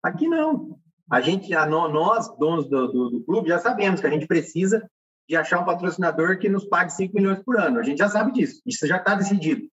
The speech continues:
Aí, o dia que o dono dessa empresa quiser fechar esse negócio, eu mesmo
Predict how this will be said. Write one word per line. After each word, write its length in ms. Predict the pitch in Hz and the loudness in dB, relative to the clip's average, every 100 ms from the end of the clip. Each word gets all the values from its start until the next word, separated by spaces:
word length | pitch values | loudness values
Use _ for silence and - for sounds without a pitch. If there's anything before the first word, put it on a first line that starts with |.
| _ _ _ _ _ _ _ _ | _ _ _ _ _ _ _ _
Aí, 260 | - 160 190 | -2 0 2
o 60 | 208 | 0
dia 240 | 151 180 | 0 -2
que 60 | 175 | -2
o 80 | |
dono 200 | 160 160 | 0 0
dessa 240 | 165 160 175 | 0 0 0
empresa 360 | 160 156 147 | 0 0 0
quiser 320 | 151 143 151 - | 0 0 0 0
fechar 320 | 165 - 147 | -2 0 -2
esse 120 | - | -2
negócio, 260 | 185 165 175 | -2 0 2
eu 120 | 240 | 2
mesmo 400 | 185 226 185 | 2 0 0